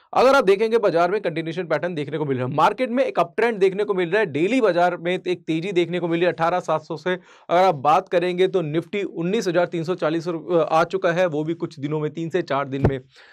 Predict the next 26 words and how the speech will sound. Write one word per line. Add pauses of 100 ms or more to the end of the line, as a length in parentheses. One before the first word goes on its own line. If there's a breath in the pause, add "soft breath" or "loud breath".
(140 soft breath)
But
अभी
काफी
लोग
ये
सोच
रहे
हैं
कि
बाजार
का
ट्रेंड
तो
बहुत
अप
है, (240 soft breath)
क्या
इस
ट्रेंडिंग
मार्केट
में
कोई
बाइंग
की
पोजीशन
बनाए?